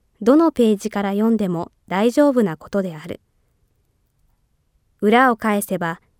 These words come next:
体系的に整理されているわけではない。順番に読む必要はなく、気が向くままに読み、売買の参考にしていただければ、筆者としてこの上ない喜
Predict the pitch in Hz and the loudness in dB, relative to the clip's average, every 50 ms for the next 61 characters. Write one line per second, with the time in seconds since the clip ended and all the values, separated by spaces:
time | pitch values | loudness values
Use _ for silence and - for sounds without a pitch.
0 | _ _ - - 202 220 262 262 - 285 285 277 - 277 269 - - 254 247 247 | _ _ -6 -2 0 0 0 2 2 2 2 2 2 0 -2 0 0 0 2 0
1 | 240 240 _ - - - 294 302 285 240 220 190 - - 175 190 220 226 - 254 | 0 -4 _ -10 -4 0 0 2 2 0 -2 -6 -6 -4 -4 -4 -2 -2 0 0
2 | 254 262 254 262 269 269 262 - 269 208 190 160 156 156 156 - 185 175 - _ | 0 2 0 0 -2 -2 -2 -2 -2 -2 -2 -6 -10 -14 -12 -10 -10 -10 -12 _
3 | _ _ _ _ _ _ _ _ _ _ _ _ _ _ _ _ _ _ _ _ | _ _ _ _ _ _ _ _ _ _ _ _ _ _ _ _ _ _ _ _
4 | _ _ _ _ _ _ _ _ _ _ _ _ _ _ _ - 180 180 208 247 | _ _ _ _ _ _ _ _ _ _ _ _ _ _ _ -8 -2 2 4 4
5 | 277 277 262 277 269 277 277 277 277 269 277 285 285 269 220 196 - _ - - | 4 4 4 4 4 4 4 4 4 4 4 4 4 2 2 0 -4 _ -8 -2
6 | 214 214 214 202 208 202 208 208 214 214 - 185 175 185 _ _ _ _ _ _ | 0 0 2 2 2 2 2 0 -2 -2 -4 -8 -8 -8 _ _ _ _ _ _
7 | _ _ _ _ _ _ - 220 220 233 240 247 247 240 233 220 - 277 269 269 | _ _ _ _ _ _ 0 2 4 4 4 4 4 2 2 2 2 2 2 4
8 | 262 262 277 277 262 240 190 170 185 185 185 175 - _ _ _ _ _ _ _ | 2 2 2 2 2 0 0 -2 -6 -6 -6 -6 -8 _ _ _ _ _ _ _
9 | _ _ _ _ _ _ _ - 240 269 302 311 320 302 277 247 226 190 165 160 | _ _ _ _ _ _ _ 0 2 2 2 4 2 2 2 2 2 0 -2 -4
10 | - - 185 202 240 240 - 254 247 247 247 247 - - - 254 247 240 233 254 | -6 -2 -2 0 0 0 0 2 2 2 2 0 -2 -2 -2 -2 -2 0 -2 -2
11 | 233 254 247 - 269 262 262 240 202 190 180 180 - _ _ _ _ _ _ _ | -2 -2 -2 0 0 2 2 2 0 0 -2 -4 -6 _ _ _ _ _ _ _
12 | _ _ _ _ - - 151 - - - 220 196 - 175 175 - - - 180 180 | _ _ _ _ -4 -4 -2 -2 -2 -6 -6 -6 -6 -8 -10 -10 -8 -6 -6 -6
13 | - _ _ _ _ - - 196 202 214 240 269 277 285 294 285 302 302 294 247 | -6 _ _ _ _ -4 0 2 2 4 4 4 4 4 4 4 4 4 2 0
14 | 190 170 | 0 -2